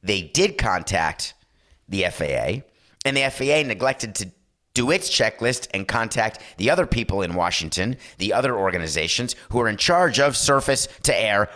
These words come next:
missiles. Now, were any missiles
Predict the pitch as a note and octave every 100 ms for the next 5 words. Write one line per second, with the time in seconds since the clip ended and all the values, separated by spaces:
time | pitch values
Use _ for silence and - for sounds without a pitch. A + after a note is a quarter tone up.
0 | - E3+ G3+ - - D#2+ G2+ - - -
1 | - - _ _ _ - A2+ F#2+ D2+ D#2+
2 | E2+ D2+ D#2+ - C#2+ C#2+ C#2+ C#2+ - -